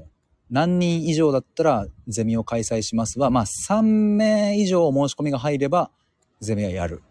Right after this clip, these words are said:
えーっと、三名未満だったらやらない。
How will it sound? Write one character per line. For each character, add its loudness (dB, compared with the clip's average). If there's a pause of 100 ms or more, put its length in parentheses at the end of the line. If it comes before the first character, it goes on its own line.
(1400)
え -4
ー -16
っ -20
と、 -10
三 -2
名 2
未 2
満 2 (800)
だ 0
っ -10
た 0
ら 4
や -2
ら -8
な -14
い。 -20